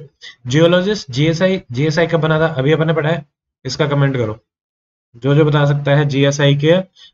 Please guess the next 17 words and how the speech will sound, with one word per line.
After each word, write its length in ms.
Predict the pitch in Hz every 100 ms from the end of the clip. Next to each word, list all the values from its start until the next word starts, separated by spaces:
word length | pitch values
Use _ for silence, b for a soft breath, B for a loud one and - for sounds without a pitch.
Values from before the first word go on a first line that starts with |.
| _ 113
जो, 520 | 131 139 139 143 143
अ, 380 | 131 127 123 113 110 _ B B _ -
year 260 | 147 165 156
है, 280 | 143 - - _ _ _ _ _ _ -
अ, 40 |
आज 420 | 131 143 165 170
ही 60 | 160
देखा 260 | 160 156 185
है, 100 | 190
तो 180 | 156
जीएसआई 420 | 143 143 139 151 143
का 60 |
ईयर, 260 | 143 147 156
ये 100 | 143
आपके 260 | 139 -
लिए 100 | 139
सवाल। 260 | 143 107 98